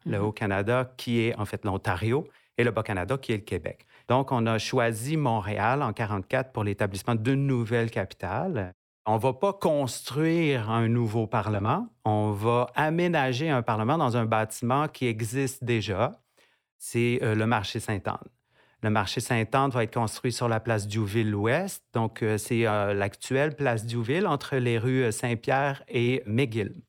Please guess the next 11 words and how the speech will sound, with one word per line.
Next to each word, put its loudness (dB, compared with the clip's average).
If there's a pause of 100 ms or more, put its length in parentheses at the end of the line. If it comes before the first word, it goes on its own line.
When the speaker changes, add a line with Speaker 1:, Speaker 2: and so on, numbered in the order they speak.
Speaker 2:
Et 2
à, 2
à 2
ce -2
moment-là, 4
le 2
marché 0
est 2
déjà 2
plus 0
utilisé 0